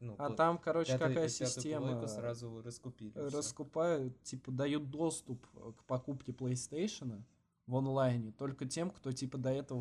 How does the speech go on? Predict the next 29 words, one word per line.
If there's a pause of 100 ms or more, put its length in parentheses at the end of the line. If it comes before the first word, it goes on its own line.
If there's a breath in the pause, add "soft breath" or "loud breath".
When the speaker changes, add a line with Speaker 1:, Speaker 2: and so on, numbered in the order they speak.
Speaker 2:
в,
в
магазине
игры (100)
Speaker 1:
А
там
Speaker 2:
покупал.
Speaker 1:
же
была
какая-то
Speaker 2:
То
есть,
если
Speaker 1:
история.
Speaker 2:
ты
в
М-видео
до
этого
че-то
с
играми
связанное
покупал,
то
тебе
пи-,
пишут
на-,